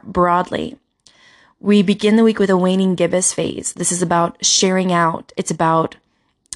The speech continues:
um, kind of, you know, what did we learn? What did we see? What was illuminated? And how does this change how we think about things? And who do we tell about this new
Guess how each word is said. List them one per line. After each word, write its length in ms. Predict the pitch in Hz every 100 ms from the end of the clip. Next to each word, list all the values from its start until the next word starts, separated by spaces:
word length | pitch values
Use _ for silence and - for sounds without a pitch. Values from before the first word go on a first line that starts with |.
| - _ -
um, 480 | 175 165 160 160 - _ _ _ -
kind 260 | 196 208 180
of, 240 | - -
you 60 | 180
know, 60 |
what 180 | 165 185
did 160 | 190 196
we 140 | 190
learn? 680 | 175 170 165 156 156 - -
What 240 | - 185 208
did 120 | 196
we 140 | 196
see? 600 | 185 - - 180 165 156
What 180 | 180 180
was 160 | 208 170
illuminated? 880 | 196 170 180 180 170 160 165 190 - _ -
And 140 | 190
how 140 | 185 202
does 120 | 226
this 220 | 247 220
change 580 | - 214 214 180 170 - _ _
how 180 | - 196
we 120 | 202
think 260 | 185 226 233
about 260 | 160 151 -
things? 480 | 160 - - - - _ _ -
And 160 | 196 180
who 160 | 220
do 80 | 220
we 120 | 208
tell 480 | 208 - 185 175 160
about 380 | - 156 156 -
this 340 | 170 156 - 175
new 420 | 170 170 165